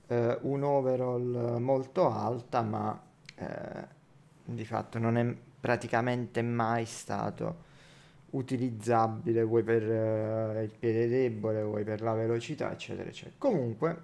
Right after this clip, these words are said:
in questa sua versione, eh, anniversario foot, sembra essere diventato utilizzabile, ma andiamo a vedere il perché. Allora, un metro e ottanta, quindi,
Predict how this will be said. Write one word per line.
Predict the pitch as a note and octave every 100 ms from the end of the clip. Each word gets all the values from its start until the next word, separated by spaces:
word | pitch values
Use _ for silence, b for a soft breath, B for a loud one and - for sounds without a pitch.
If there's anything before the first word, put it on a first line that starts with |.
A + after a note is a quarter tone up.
| -
in | G#3
questa | G#3 A3+ E3+ - B2+
sua | C3 C#3 A2+
versione, | G#3 - - - - B2+ D#3 B B B B B B B -
eh, | A#2+
anniversario | A#2+ B2 C3 C#3 C#3 B2 D3+ A3+
foot, | - - -
sembra | E3+ B2 A2 G#2+ A2+ B2 D3+ - - - - - - - - - - - -
essere | C3+ B2 C3 B2+
diventato | C3+ C#3 A#2 G#2+ A#2+
utilizzabile, | A#2+ A#2 A2 A2 A2 A2+ D#3+
ma | D#3+ - -
andiamo | E3+ F3 E3+
a | C#3+
vedere | C3+ B2 B2
il | A#2+ A#2
perché. | - A#2+ - A#2 - - - - - - - - - - - B B B B B
Allora, | - G#3+ D#3
un | G3+
metro | G#3+ D#3
e |
ottanta, | F#3+ - G3+ G#2+ G#2+ A2+
quindi, | A#2 C3 A2+ A2 G#2+ G#2+ G#2+ G#2+ G#2+ G#2 G#2 G#2 G#2 E3+ -